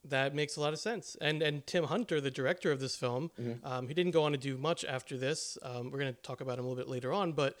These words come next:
Speaker 1: he did direct a, a couple episodes of Twin Peaks, I believe, as
Speaker 2: Mm.
Speaker 1: well. So there, there are some connections here, and obviously some Lynch connections with the cast.
Speaker 2: Yes.
Speaker 1: And I s-, I definitely wanna talk about the cast of this movie,
Speaker 2: Mm-hmm.
Speaker 1: um, 'cause I think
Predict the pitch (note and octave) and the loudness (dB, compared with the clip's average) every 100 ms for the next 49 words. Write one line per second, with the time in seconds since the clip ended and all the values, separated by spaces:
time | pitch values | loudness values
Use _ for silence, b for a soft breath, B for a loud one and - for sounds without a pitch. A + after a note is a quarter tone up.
0 | B B B - D#3+ E3 D3+ C#3 C#3 - | B B B -4 -2 0 2 2 0 -2
1 | - D#3+ A#2+ E3+ D#3+ C#3 C3+ C#3+ B2+ A#2 | -8 -8 -4 -2 -2 -4 -2 -2 -2 -4
2 | - B2+ - B2+ - A#2+ A#2+ A2+ C#3+ C#3+ | -4 -4 -4 -8 -6 -6 -6 -2 2 2
3 | C3+ C3 A#2 - B2+ - B B E3 F3 | 2 -4 -2 0 0 -2 B B 2 4
4 | F3+ F#3 F#3 D#3 - D3+ B2+ - C3+ - | 6 8 8 4 -2 0 0 -2 -4 0
5 | C#3 C3+ C3 C3+ B2 C3 - B2 C3 C3 | 2 4 4 2 0 -4 -4 -2 -2 -2
6 | - B2+ B2 - B2+ - - - F3 C#3+ | -2 -2 -4 -4 -6 -8 -12 -4 0 0
7 | E3+ - - F3+ G3+ - - C#3 C3 - | -2 -6 -10 -8 -6 -6 -2 2 2 0
8 | - C#3 C3 - G3 G3 F3+ D3+ D3 C3+ | -4 -2 -2 0 0 2 2 2 2 0
9 | B2+ A2+ A#2+ - B2+ - B2 B2+ B2 B2+ | 0 -4 -4 0 2 2 -2 -4 -2 -2
10 | B2 B2 A#2+ - G2+ A2 - - C3 B2+ | -2 -2 -4 -8 -12 -12 -10 -2 2 2
11 | B2 B2+ - _ D3+ D3+ D#3 A#3+ G3+ - | 2 -2 -8 _ 0 2 6 6 6 -2